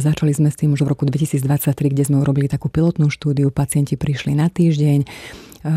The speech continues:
hodnotili sme to dotazníkovými metodami. Jeden dotazník vyplňal pacient, jeden fyzioterapeut, jeden lekár a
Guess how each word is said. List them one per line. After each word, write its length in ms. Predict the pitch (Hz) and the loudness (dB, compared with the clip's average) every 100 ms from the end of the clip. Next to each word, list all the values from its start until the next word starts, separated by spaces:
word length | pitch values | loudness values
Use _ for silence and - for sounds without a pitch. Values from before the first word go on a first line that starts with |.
| 147 147 | 2 2
hodnotili 400 | 151 156 147 147 | 4 4 4 2
sme 160 | 139 143 | 2 0
to 160 | 139 147 | 0 0
dotazníkovými 720 | 165 180 165 156 151 151 147 | 2 2 2 2 0 2 2
metodami. 560 | 143 160 143 139 139 | 2 0 0 2 2
Jeden 220 | 139 139 135 | 2 2 2
dotazník 400 | 135 135 131 131 | 2 0 2 0
vyplňal 480 | 135 - 139 135 123 | 0 0 0 0 0
pacient, 460 | 185 - 170 147 | -2 0 0 2
jeden 240 | 135 135 135 | 2 0 0
fyzioterapeut, 760 | 175 165 160 - 139 - 139 | 0 2 0 0 -2 0 0
jeden 320 | 143 135 135 | 2 2 2
lekár 380 | 160 175 165 151 | 0 0 0 0
a 180 | 143 | 0